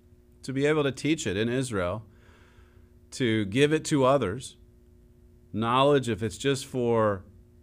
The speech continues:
uh, for selfish purposes, it just makes, makes you vain. Like Paul said in First Corinthians eight, this is a quote from the Ezra booklet. It says, "We should all set personal goals to be more like Ezra.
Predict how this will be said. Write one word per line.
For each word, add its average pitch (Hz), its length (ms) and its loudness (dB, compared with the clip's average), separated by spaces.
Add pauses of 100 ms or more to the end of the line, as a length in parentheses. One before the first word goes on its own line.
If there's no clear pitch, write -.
(160)
uh, 110 260 -6
for 139 220 -4
selfish 170 680 2
purposes, 143 760 0 (560)
it 117 140 -6
just 110 220 -6
makes, 120 520 -4
makes 123 320 -6
you 113 100 0
vain. 127 580 -2 (520)
Like 104 180 -8
Paul 117 200 2
said 113 180 -2
in 104 100 -2
First 113 300 -2
Corinthians 107 480 -2
eight, 104 320 -2 (500)
this 110 140 -8
is 98 140 -8
a 92 80 -6
quote 104 260 -2
from 101 140 -6
the 98 160 -4
Ezra 98 280 -2
booklet. 104 380 -4
It 95 100 -10
says, 104 220 -2
"We 131 140 -2
should 131 180 -2
all 151 320 4
set 165 400 0
personal 175 500 0
goals 123 600 2
to 127 100 -6
be 117 160 -2
more 120 260 2
like 117 400 2
Ezra. 113 600 -2